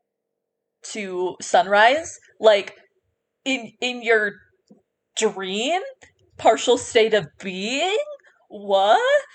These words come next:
Whatever that was. You had woke-, you had woken up at, like, almost exactly four A M like clockwork.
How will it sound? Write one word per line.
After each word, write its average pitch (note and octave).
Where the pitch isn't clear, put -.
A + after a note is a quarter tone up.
Whatever C4
that F#3+
was. F3+
You A#3+
had G#3
woke-, C4+
you A#3+
had B3
woken D4+
up C4+
at, A#3+
like, G#3
almost C4+
exactly C4+
four C4
A B3+
M G3+
like G#3
clockwork. F3+